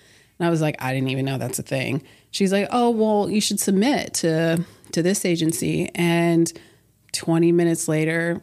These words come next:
I had a contract, and it just all fell into place. And I, I truly believe that it happens in its perfect timing. I always say, uh, "God's plan, not mine," 'cause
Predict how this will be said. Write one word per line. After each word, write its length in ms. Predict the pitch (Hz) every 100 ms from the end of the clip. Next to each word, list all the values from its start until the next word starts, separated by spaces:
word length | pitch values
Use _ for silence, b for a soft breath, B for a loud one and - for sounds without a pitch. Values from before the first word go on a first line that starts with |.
| -
I 100 | 156
had 160 | 160
a 40 | 165
contract, 960 | - 156 156 - 156 156 160 160 - B B B B
and 360 | 160 151 147 160 -
it 180 | 175
just 220 | 170 156 - -
all 300 | 151 143 135
fell 320 | - 156 139
into 240 | 139 -
place. 680 | - 156 147 120 165 - - -
And 160 | 160 151
I, 160 | 160 -
I 140 | 165
truly 440 | - - 175 160
believe 480 | 151 156 147 147 151
that 300 | 135 127 - b b b b _ _
it 80 | 160
happens 420 | 151 151 147 135
in 100 | 139
its 160 | 135 -
perfect 440 | - 147 - 139
timing. 520 | - 165 170 170 185 190 b b b b -
I 80 | 151
always 180 | 160
say, 280 | - 156 151 -
uh, 280 | 156 139 143 - _ _
"God's 300 | 151 139 -
plan, 260 | 160 151 143
not 220 | 143 139
mine," 280 | 135 131 143
'cause 120 | 151